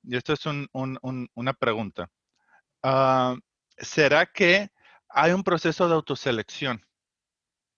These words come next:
Que las personas que terminen en medicina tendrán ciertas características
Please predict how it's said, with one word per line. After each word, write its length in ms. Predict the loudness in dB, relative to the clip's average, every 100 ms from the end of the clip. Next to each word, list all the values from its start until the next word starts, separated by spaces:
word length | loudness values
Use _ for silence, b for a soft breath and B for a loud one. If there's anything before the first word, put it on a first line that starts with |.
| _ B B B 0
Que 120 | 2
las 160 | 2
personas 460 | 2 -2 -2 -4 -2
que 120 | -2
terminen 460 | 0 -2 -2 -4 -2
en 100 | -2
medicina 540 | -2 -4 -6 -6 -4
tendrán 400 | -4 -4 0 -2 -2
ciertas 340 | -6 -6 -6
características 1000 | -2 -2 -2 -4 -2 -4 -12 -12 -12 -14